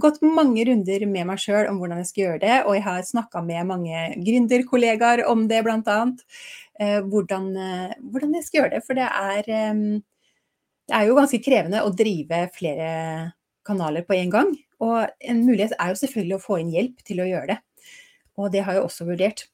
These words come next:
Men det som er poenget er at på det tidspunktet som jeg bestemte meg for å, eh, ikke dele det opp, altså ha det på samme kanal, så var det helt riktig på det tidspunktet, for da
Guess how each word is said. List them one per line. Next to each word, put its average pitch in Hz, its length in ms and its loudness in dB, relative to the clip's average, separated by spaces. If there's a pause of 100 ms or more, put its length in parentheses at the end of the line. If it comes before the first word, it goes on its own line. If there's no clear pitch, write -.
(140)
Men 233 400 4 (200)
det 196 360 0
som 214 280 -2
er 175 240 -4
poenget 190 400 -2
er 180 320 -6
at - 200 -8
på 269 120 4
det 269 220 4
tidspunktet 226 640 -2 (100)
som 208 540 0
jeg 196 140 -4
bestemte 185 340 -2
meg 202 100 0
for 190 400 -2
å, 180 320 -2 (480)
eh, 185 300 -4 (100)
ikke 160 560 -4
dele 170 240 2
det 277 60 10
opp, - 180 0
altså 233 160 0
ha 202 220 2
det 170 80 -6
på 214 100 -2
samme 170 240 -2
kanal, 247 400 2
så 254 80 0
var 285 160 8
det 208 160 4
helt 175 240 -4
riktig 196 400 -4
på 262 160 0
det 214 240 0
tidspunktet, 196 480 -4
for 277 140 0
da 254 80 2